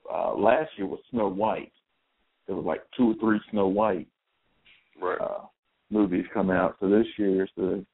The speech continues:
Speaker 1: it's the Wizard of Oz, which is okay. You know, I
Speaker 2: Well,
Speaker 1: want to
Speaker 2: I'm
Speaker 1: see, I want to see that Oz Great and Powerful movie. That looks pretty good.
Speaker 2: And that's what I'm saying. Like, if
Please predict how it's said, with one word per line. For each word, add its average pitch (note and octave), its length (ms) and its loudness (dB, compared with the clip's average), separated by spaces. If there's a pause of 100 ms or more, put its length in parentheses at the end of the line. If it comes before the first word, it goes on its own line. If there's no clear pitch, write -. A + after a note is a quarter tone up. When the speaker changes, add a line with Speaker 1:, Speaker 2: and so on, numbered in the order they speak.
(160)
Speaker 1:
it's F#2 140 -6 (120)
the F#2+ 220 2
Wizard G#2 340 4
of F2+ 100 -2
Oz, G2 300 4
which D#3+ 140 2 (100)
is G#3 80 -8
okay. D3 560 -2 (680)
You G#2 120 -6
know, F#2+ 160 -2
I A2 100 4
Speaker 2:
Well, C3+ 100 4
Speaker 1:
want F4 200 6
to D3+ 60 4
Speaker 2:
I'm F3+ 80 4
Speaker 1:
see, - 60 -4
I B2 80 6
want G#3 140 0
to G#3+ 180 -4
see G3+ 180 -6
that A#2+ 100 0
Oz B2+ 300 0 (100)
Great B2 220 -6
and E2+ 120 -18
Powerful C3 380 -6
movie. E2+ 300 -14
That C3 160 -6
looks - 240 -16
pretty - 220 -18
good. - 220 -10 (640)
Speaker 2:
And C#3 140 0
that's D#3+ 180 2
what D3 100 -2
I'm C3+ 220 -2
saying. C#3 300 -2
Like, G#2+ 160 -2
if G#2 100 -8